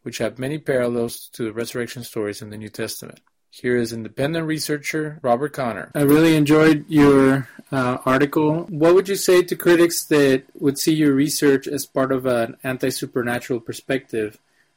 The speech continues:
Uh, for Christians or people from any faith, um, a, a quick way to undermine, um, any scientific or critical, uh, view of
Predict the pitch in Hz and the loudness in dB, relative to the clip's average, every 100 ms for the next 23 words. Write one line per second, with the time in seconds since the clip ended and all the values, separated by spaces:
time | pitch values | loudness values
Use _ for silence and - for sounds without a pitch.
0 | - 123 117 - 127 - 147 143 151 139 | -12 -8 -6 -6 -8 0 0 0 -2 -2
1 | 139 135 123 110 110 104 _ - 123 123 | -2 -4 -4 -4 -4 -10 _ -10 -8 -8
2 | - 120 127 120 - 120 120 120 _ _ | -8 -10 -8 -8 -2 0 -2 -4 _ _
3 | _ _ 135 123 117 117 _ 131 127 - | _ _ -8 -6 -6 -8 _ -6 -6 -8
4 | 151 131 - 156 151 151 139 139 139 - | -14 -14 -4 -4 -2 2 4 4 0 -4
5 | 139 127 123 120 123 _ _ _ _ 135 | 0 0 0 -4 -10 _ _ _ _ -8
6 | 131 135 131 127 123 120 120 120 _ _ | -6 -4 -4 -4 -4 -6 -8 -12 _ _
7 | _ _ 127 120 113 107 110 - _ _ | _ _ -8 -6 -8 -8 -14 -18 _ _
8 | _ _ _ _ _ _ 143 135 131 139 | _ _ _ _ _ _ -10 -8 -6 -6
9 | 120 - 139 - 127 - 127 117 110 - | -6 -4 -4 -2 -4 -2 -6 -4 -6 -6
10 | 131 135 - 127 113 120 _ _ _ _ | -6 -6 -4 -4 -4 -10 _ _ _ _
11 | 123 117 113 113 _ _ - 127 127 127 | -14 -12 -12 -16 _ _ -8 -4 0 0
12 | 120 113 - | 0 -4 -12